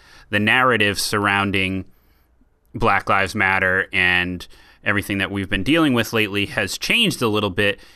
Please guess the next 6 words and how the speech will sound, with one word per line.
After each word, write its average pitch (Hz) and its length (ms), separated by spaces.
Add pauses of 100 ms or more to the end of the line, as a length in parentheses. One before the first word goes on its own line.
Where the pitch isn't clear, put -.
(920)
in 123 460
that 113 500 (1120)
I 139 60
watched 151 400
this 180 240
movie 113 640